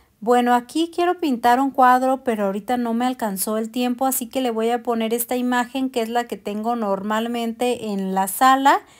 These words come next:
Y los burós, déjenme les quito las cosas para empezar a acomodar todo lo que me quedó del año pasado y que no he usado aún, como este pinito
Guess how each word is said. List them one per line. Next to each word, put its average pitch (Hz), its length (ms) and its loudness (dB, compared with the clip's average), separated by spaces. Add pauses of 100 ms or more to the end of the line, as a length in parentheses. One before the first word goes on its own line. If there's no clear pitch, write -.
(400)
Y 294 180 0
los 277 240 2
burós, 233 320 -2
déjenme 269 400 -2
les 202 200 -4
quito 254 380 -2
las 202 360 0
cosas 285 640 4
para 208 260 0
empezar 208 420 -2
a 247 40 6
acomodar 226 600 0
todo 254 360 2
lo 240 160 0
que 214 120 -8
me 196 140 -4
quedó 208 360 -2
del 247 160 2
año 233 320 0
pasado 220 520 0
y 220 180 -6
que 214 180 -6
no 214 260 -2
he 240 140 -2
usado 226 500 0
aún, 240 340 2 (360)
como 233 320 2
este 247 400 0
pinito 285 800 0